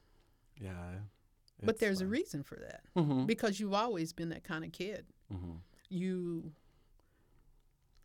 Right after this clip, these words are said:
Speaker 2: you were always, <laughs> you were always worried about someone else.
Speaker 1: Mm-hmm.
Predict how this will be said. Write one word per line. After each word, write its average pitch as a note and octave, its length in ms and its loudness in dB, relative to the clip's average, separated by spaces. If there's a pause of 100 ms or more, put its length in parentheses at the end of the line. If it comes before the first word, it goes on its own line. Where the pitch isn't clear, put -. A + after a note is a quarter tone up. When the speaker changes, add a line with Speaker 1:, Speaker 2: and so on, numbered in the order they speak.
(120)
Speaker 2:
you G#3 380 2
were F3+ 360 -2
always, E3 1000 -2 (1300)
<laughs> - 0 -
you - 1120 2
were A#3 200 6
always F#3+ 580 6
worried F3 600 0 (120)
about D#3+ 480 2 (160)
someone D#3 480 0
else. - 420 -6 (380)
Speaker 1:
Mm-hmm. G#2 220 -2